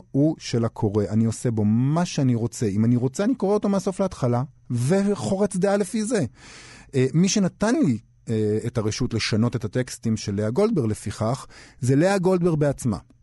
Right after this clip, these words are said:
זה דבר עקרוני בקשר לאומנות בכלל. אני הולך למוזיאון, אני יכול להביט רק על חלק מה-, מציור. אה, אני שומע רק חלק מסימפוניה, ולעזאזל ההקשר של המלחין.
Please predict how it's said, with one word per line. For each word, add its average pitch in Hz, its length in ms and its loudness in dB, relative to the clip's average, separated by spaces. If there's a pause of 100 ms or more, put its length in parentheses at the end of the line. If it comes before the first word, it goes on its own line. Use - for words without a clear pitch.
(720)
זה 127 60 0
דבר 123 240 2
עקרוני 120 420 0
בקשר 120 360 -2
לאומנות 147 340 2
בכלל. 262 440 -2
אני 117 100 4
הולך 127 240 0
למוזיאון, 113 460 0
אני 104 100 0
יכול 113 200 -2
להביט 156 240 -2
רק 170 180 -2
על 180 60 -4
חלק 247 300 -4
מה-, 104 560 0
מציור. 110 840 0 (600)
אה, 107 560 0 (300)
אני 110 360 2
שומע 123 340 0
רק 147 160 -6
חלק 220 240 -2
מסימפוניה, 120 580 0
ולעזאזל 117 520 0
ההקשר 139 300 -2
של 107 160 -4
המלחין. 101 480 -4